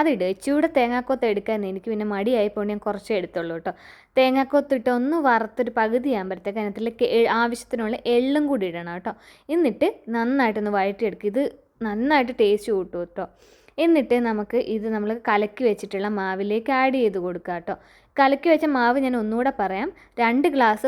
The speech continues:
വറുത്ത അരിപ്പൊടി, അര ഗ്ലാസ് ഗോതമ്പ് പൊടി, പിന്നെ, ആ, പഴം, ആവശ്യത്തിനുള്ള പഴം. ഞാനിവിടെ റോബസ്റ്റ പഴം ആട്ടോ ആഡ് ചെയ്ത്, അത് ഞാനൊരു ഒന്നര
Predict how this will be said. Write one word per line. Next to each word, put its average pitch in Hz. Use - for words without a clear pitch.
വറുത്ത 214
അരിപ്പൊടി, 196
അര 233
ഗ്ലാസ് 208
ഗോതമ്പ് 294
പൊടി, 175
പിന്നെ, 294
ആ, 226
പഴം, 233
ആവശ്യത്തിനുള്ള 233
പഴം. 202
ഞാനിവിടെ 240
റോബസ്റ്റ 214
പഴം 220
ആട്ടോ 180
ആഡ് 175
ചെയ്ത്, 175
അത് 277
ഞാനൊരു 277
ഒന്നര 285